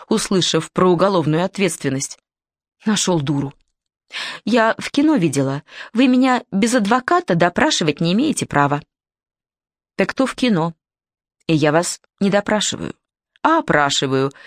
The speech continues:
в качестве свидетельницы. Все равно больше ничего не скажу. Ну, как хотите, так и запишем. А чего же вы сразу с адвокатом не пришли? Старков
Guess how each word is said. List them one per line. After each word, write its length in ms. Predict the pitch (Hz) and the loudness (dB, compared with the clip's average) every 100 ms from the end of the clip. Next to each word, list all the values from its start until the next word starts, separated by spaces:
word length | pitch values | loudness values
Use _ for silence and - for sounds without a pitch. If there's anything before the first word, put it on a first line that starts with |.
| - - | -20 -20
в 160 | - | -8
качестве 580 | - 196 240 302 - 294 | -2 0 0 -4 -2 -4
свидетельницы. 840 | - 302 196 156 123 127 - - - _ _ _ _ _ _ _ _ _ _ - - - _ - 175 | 0 0 2 0 -2 -8 -6 -10 -10 _ _ _ _ _ _ _ _ _ _ -20 -20 -20 _ -10 -4
Все 180 | - | 0
равно 280 | 247 226 277 | 2 2 2
больше 280 | 208 233 240 | 0 0 0
ничего 320 | 202 - 160 | 0 0 0
не 100 | 175 | 0
скажу. 440 | - 156 131 127 - _ _ _ _ _ _ _ _ _ - | -2 -4 -4 -6 -12 _ _ _ _ _ _ _ _ _ -6
Ну, 100 | 311 | -2
как 220 | 403 370 | 0 0
хотите, 480 | 370 302 285 302 - _ _ - | 0 0 -2 -4 -12 _ _ -4
так 200 | - 208 | -2 0
и 40 | |
запишем. 600 | 131 120 - 127 127 127 - _ _ _ - | 0 0 -2 -4 -4 -6 -10 _ _ _ -4
А 120 | 208 | -2
чего 300 | 214 214 233 | 0 0 0
же 120 | 180 | 0
вы 100 | 151 | 0
сразу 400 | - 151 170 175 | 0 0 0 -2
с 100 | - | -2
адвокатом 560 | 190 170 185 170 165 160 | 2 2 2 -2 0 0
не 80 | 156 | 2
пришли? 500 | 165 156 160 156 - _ _ _ _ _ _ _ _ _ _ | 0 -2 -2 -6 -10 _ _ _ _ _ _ _ _ _ _
Старков 680 | - - 226 240 262 254 - | -6 0 0 0 -2 -2 -4